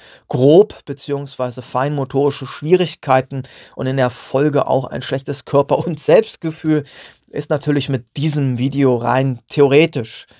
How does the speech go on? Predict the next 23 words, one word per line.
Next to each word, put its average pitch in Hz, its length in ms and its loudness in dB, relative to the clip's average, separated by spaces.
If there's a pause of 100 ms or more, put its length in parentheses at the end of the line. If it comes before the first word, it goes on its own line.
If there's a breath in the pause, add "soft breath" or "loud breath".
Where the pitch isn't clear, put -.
(300 soft breath)
noch 117 120 -8
lange 135 360 2
nicht - 460 -6 (240 soft breath)
ausgeschöpft. - 720 -10
Es - 140 -16
gibt - 280 -12
viele 165 380 0
weitere 143 360 0
Aspekte, 147 560 -2 (260 loud breath)
viele 151 240 -2
weitere 135 460 0 (360)
Facetten 180 800 -2
und 185 300 -2
Symptome, 147 640 -2
die 131 180 -4
wir 135 120 2
hier 127 280 2 (480 loud breath)
aufzählen 139 720 0
könnten. - 580 -4 (460 loud breath)
Jetzt 147 320 2
bin 180 160 4
ich 170 180 -4
allerdings 143 640 -4